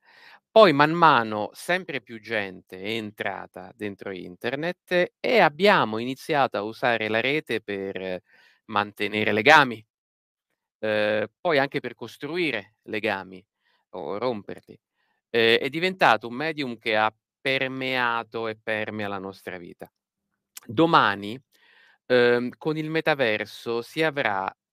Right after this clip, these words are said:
tutto ciò che già abbiamo su internet, quindi cose positive e negative, ma in maniera più immersiva.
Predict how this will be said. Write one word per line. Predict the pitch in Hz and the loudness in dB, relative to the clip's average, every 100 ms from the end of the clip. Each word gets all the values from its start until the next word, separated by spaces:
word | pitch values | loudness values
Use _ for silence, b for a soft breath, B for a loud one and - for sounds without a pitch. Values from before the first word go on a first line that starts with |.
| _ | _
tutto | 302 - 156 | -12 -8 -10
ciò | - 127 | -8 -10
che | 110 104 | -8 -12
già | - 107 92 | -10 -6 -6
abbiamo | - 95 87 85 | -6 -10 -10 -12
su | 92 98 | -18 -16
internet, | 82 - - - 98 147 - - _ _ _ _ | -18 -18 -18 -16 -10 -10 -10 -20 _ _ _ _
quindi | _ 101 95 85 90 87 | _ -8 -8 -8 -10 -12
cose | - 101 98 - 92 | -2 0 0 -4 -8
positive | 98 98 - 107 92 | -8 -10 -6 -4 -4
e | |
negative, | 85 87 90 - - 85 104 131 B B B - | -4 -4 -4 -6 -14 -2 -2 -2 B B B -2
ma | 127 147 | 6 8
in | 160 175 | 6 2
maniera | 180 190 214 208 | 0 0 0 2
più | 196 - 170 | -2 -6 -12
immersiva. | 170 170 160 151 135 - 90 90 - | -10 -10 -8 -8 -10 -16 -18 -20 -20